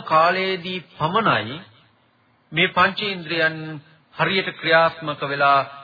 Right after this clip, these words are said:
ඒවයින් අපිට වැඩ ගන්න පුළුවන්කම තියෙන්නේ. මැදි වයස් එනකොට, වයෝ වෘද්ධ තත්ත්වයට පත් වෙනකොට මේ පංචේන්ද්‍රයන්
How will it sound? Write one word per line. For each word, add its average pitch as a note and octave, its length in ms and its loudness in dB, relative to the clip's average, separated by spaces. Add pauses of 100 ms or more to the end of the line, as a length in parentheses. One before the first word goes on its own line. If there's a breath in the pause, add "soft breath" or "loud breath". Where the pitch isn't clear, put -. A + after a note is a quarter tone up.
ඒවයින් D3+ 460 2
අපිට C#3 220 -4
වැඩ C#3 220 2
ගන්න C#3 300 -2
පුළුවන්කම G2+ 520 -10
තියෙන්නේ. - 400 -20 (2250)
මැදි D3+ 340 2
වයස් F3 360 4 (140)
එනකොට, C#3 420 -6 (1160)
වයෝ E3 360 4
වෘද්ධ D#3+ 320 -2
තත්ත්වයට D3 420 -2
පත් - 260 -2
වෙනකොට E3+ 400 -4 (1600 soft breath)
මේ D#3 160 2
පංචේන්ද්‍රයන් D#3+ 840 0